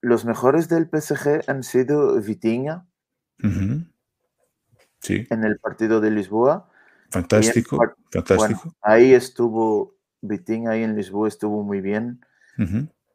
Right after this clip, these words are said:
Speaker 1: Y en París, yo creo que el mejor del partido ha sido Mbappé.
Speaker 2: Ujú, sí, muy buen
Speaker 1: Pero
Speaker 2: partido.
Speaker 1: es
Speaker 2: Mucho mejor que en Lisboa, sí.
Speaker 1: Muy, muy, muy mejor, eh.
Speaker 2: Yo, y, y, y dime,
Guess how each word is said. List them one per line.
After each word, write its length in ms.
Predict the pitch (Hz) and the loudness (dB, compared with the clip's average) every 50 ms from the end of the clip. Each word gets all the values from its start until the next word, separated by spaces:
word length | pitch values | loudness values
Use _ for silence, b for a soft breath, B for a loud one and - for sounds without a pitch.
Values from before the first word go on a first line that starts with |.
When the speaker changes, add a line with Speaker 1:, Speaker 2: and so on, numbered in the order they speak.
| _ _ _ _ _ _ _ _ _ _ _ _ _ _ _ _ - | _ _ _ _ _ _ _ _ _ _ _ _ _ _ _ _ -4
Speaker 1:
Y 260 | 135 147 143 135 151 | -2 0 2 2 2
en 180 | 151 151 147 | 2 0 0
París, 520 | 139 143 135 139 147 160 165 160 - _ _ _ _ _ _ _ _ | 2 4 4 4 4 2 0 -2 -6 _ _ _ _ _ _ _ _
yo 160 | - 135 120 117 | 0 2 2 4
creo 200 | 117 123 131 127 | 4 4 4 6
que 300 | 135 131 123 - - _ _ _ _ _ _ _ _ _ _ _ _ _ _ _ _ _ _ _ _ _ _ _ _ _ _ - | 6 4 4 2 -2 _ _ _ _ _ _ _ _ _ _ _ _ _ _ _ _ _ _ _ _ _ _ _ _ _ _ -4
el 160 | - 117 117 | -2 -2 0
mejor 320 | 113 113 113 113 120 120 113 | 0 -2 -4 -2 0 0 2
del 220 | 117 113 110 107 | 2 2 2 0
partido 480 | - 104 101 98 - 107 110 113 120 117 | -2 -4 -4 -4 -4 -2 -2 0 0 -2
ha 40 | 101 | -2
sido 280 | - 104 104 104 101 | 0 0 0 0 0
Mbappé. 440 | 95 92 92 90 87 - - 87 - _ _ _ _ _ _ _ _ _ _ _ _ _ _ _ - | -2 -6 -10 -10 -12 -12 -18 -20 -20 _ _ _ _ _ _ _ _ _ _ _ _ _ _ _ -6
Speaker 2:
Ujú, 360 | 98 95 - - 95 92 92 - - | -6 -6 -6 -6 -8 -8 -8 -8 -6
sí, 400 | - - 80 80 80 80 82 - - | -4 -2 -2 -2 -2 -4 -8 -10 -12
muy 200 | - 110 101 92 90 | -8 -4 -2 -2 -2
buen 140 | 90 90 87 | -2 -4 2
Speaker 1:
Pero 140 | - 85 | 2 4
Speaker 2:
partido. 380 | - - - 78 73 - - - | 4 4 2 0 0 0 -4 -6
Speaker 1:
es 160 | - - - - | -6 -10 -14 -8
Speaker 2:
Mucho 200 | - 101 101 - | -4 -2 0 2
mejor 320 | 110 107 104 - - 113 107 | 2 2 2 2 2 0 2
que 100 | - 113 | 2 0
en 100 | 110 107 | 2 2
Lisboa, 380 | 98 98 90 92 82 - - - - | 2 2 0 0 -2 -4 -6 -10 -16
sí. 160 | - - - - | -14 -14 -12 -10
Speaker 1:
Muy, 260 | 170 117 120 117 117 | -6 0 0 0 0
muy, 220 | 117 113 120 127 123 | 2 2 4 2 2
muy 180 | 113 110 107 | 2 0 -6
mejor, 360 | 104 98 - - 98 98 95 | -6 -8 -10 -8 -6 -4 -4
eh. 180 | 98 - - - - _ _ _ _ _ _ _ _ _ _ _ _ _ _ _ _ _ _ _ _ _ _ _ _ _ _ _ _ _ _ _ B B B B B B B B B B B B B B B B | -4 -6 -8 -14 -20 _ _ _ _ _ _ _ _ _ _ _ _ _ _ _ _ _ _ _ _ _ _ _ _ _ _ _ _ _ _ _ B B B B B B B B B B B B B B B B
Speaker 2:
Yo, 240 | - 98 107 131 - - | -2 4 4 4 6 6
y, 300 | 131 123 127 123 113 - | 6 8 8 6 4 4
y, 240 | - 117 117 113 107 | 6 6 6 6 6
y 40 | 113 | 4
dime, 340 | 113 131 139 143 143 - | 4 4 4 2 0 -2